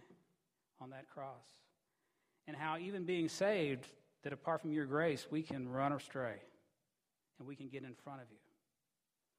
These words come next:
And it's only by your grace that you restrain us and contain us. So, Father, by your grace, by your mercy,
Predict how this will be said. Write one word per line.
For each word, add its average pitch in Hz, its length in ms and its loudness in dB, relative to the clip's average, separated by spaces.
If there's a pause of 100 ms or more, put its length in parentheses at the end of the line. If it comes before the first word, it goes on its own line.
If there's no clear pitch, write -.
(380)
And 143 60 -10
it's - 80 -8
only 160 120 0
by 160 140 -4
your 160 160 -4
grace 165 460 -2
that 139 200 -14
you 139 340 -10 (640)
restrain 139 520 -4
us - 340 -16 (280)
and - 100 -20
contain 131 420 -16
us. - 240 -20 (840)
So, 160 80 -8
Father, 170 260 0
by 165 180 0
your 165 200 -2
grace, 151 420 2
by 143 120 2
your 139 240 0
mercy, 135 640 2